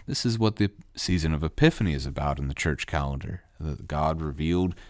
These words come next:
his plan of salvation to us, that he made known his Son Jesus to us. Paul is delighting in that too, although his revelation was a little bit more particular, as Jesus, again,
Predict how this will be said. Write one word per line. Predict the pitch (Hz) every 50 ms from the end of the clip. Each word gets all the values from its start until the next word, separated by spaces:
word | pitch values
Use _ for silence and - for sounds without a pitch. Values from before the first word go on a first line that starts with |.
| - - - - -
his | 87 87 80 -
plan | - - 90 87 87 87
of | 80 78
salvation | - - 82 78 82 78 85 87 92 - - - 87
to | 85 90 82
us, | 98 151 156 - - - - - - - - -
that | - 76
he | 87 95
made | 85 82 85 85 82 78 76
known | 80 82 95 127 127 98 82 78 - - - -
his | - 98 95 90 85
Son | - - 95 90 92 92 90
Jesus | - - 85 85 80 80 85 85 -
to | - - 98 131
us. | 127 131 156 156 143 - - - - - - - - - - _ _ - - _ _ _ _ _ _ _ _ _ _ _ - -
Paul | - - 90 90 120 151
is | 117 92 80
delighting | - 80 78 73 76 80 80 80 90 87
in | 85 82
that | 85 87 82 - -
too, | - 110 143 160
although | 101 73 73 73 78 78
his | 73 82 98 107 107 -
revelation | 78 78 78 73 71 71 71 76 85 - - - 101 98
was | 101 101 -
a | -
little | 123 123 160 233 - 190
bit | 131 135 127 98
more | 90 95 107 120 120 120 - - - - - - - _ _ _ _ _ _ _ _ _ _ _ _ _ _ _ _ -
particular, | - 117 104 - - 135 - - 80 69 67 - - - - - - -
as | - - - - -
Jesus, | - - 87 90 85 73 73 73 - - - -
again, | 78 73 82 78 73 69 69